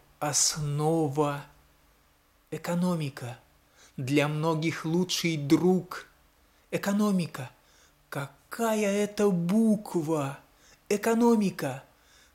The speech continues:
Какая это вязь? Экономика. Как на болоте клюква,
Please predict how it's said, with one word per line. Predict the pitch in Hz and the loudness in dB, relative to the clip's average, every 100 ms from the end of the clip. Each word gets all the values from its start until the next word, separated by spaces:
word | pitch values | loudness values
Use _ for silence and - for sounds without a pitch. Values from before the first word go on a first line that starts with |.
| _ _ | _ _
Какая | 175 - - - 247 214 208 220 | -12 -12 -14 -2 0 0 -2 -2
это | 214 220 | -2 0
вязь? | 202 190 208 208 196 180 - - - - _ _ _ _ _ _ _ _ _ _ _ - | 0 2 2 4 2 0 -4 -6 -8 -16 _ _ _ _ _ _ _ _ _ _ _ -8
Экономика. | 185 170 - 175 175 180 180 190 175 160 139 - 147 123 127 - _ - - | -6 -8 -8 -6 -2 0 0 2 2 0 -4 -4 -4 -4 -8 -16 _ -20 -8
Как | - 175 - 175 | -2 0 -2 -2
на | 170 | 0
болоте | 160 170 185 175 185 | 4 4 4 2 0
клюква, | 175 - 175 208 196 - 175 175 175 165 | 0 0 2 2 0 -2 0 2 2 -2